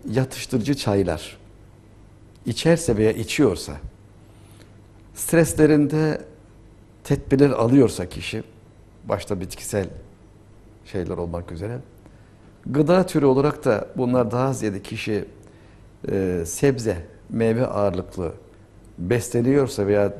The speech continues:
beslenmeye başlarsa bir önlem ve tedbir olabiliyor. Ama psikoloji konusunda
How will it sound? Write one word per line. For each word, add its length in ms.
beslenmeye 440
başlarsa 560
bir 180
önlem 420
ve 60
tedbir 480
olabiliyor. 520
Ama 360
psikoloji 480
konusunda 720